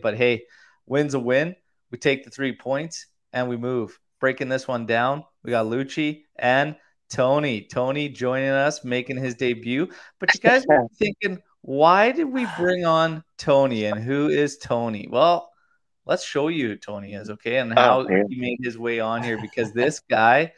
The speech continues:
Speaker 1: man, he will get you hyped up, okay? Uh, so you gotta get to this guy on Twitter. His handle's there, and it's just awesome. Um, let's get to, uh,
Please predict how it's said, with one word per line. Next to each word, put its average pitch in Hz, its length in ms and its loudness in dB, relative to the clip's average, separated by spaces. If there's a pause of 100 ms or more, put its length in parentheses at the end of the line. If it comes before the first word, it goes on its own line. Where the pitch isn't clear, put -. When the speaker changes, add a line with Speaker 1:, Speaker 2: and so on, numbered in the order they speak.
(540)
Speaker 1:
man, 117 320 2
he 123 140 -4
will 185 140 -4
get 147 200 0
you 139 140 2
hyped 127 400 -2
up, 117 240 4
okay? 113 380 -4
Uh, 113 260 4
so 117 400 0
you 117 220 -4
gotta 135 160 2
get 151 180 -6
to 156 140 -2
this 143 140 -4
guy 139 180 2
on 127 100 -4
Twitter. 117 300 0
His 110 180 -2
handle's 127 460 -6
there, 113 340 2
and 110 200 -2
it's 127 260 -8
just - 320 -10 (160)
awesome. - 560 -4 (500)
Um, 117 480 0
let's 120 240 -4
get 156 300 -6
to, 139 420 -6
uh, 139 520 0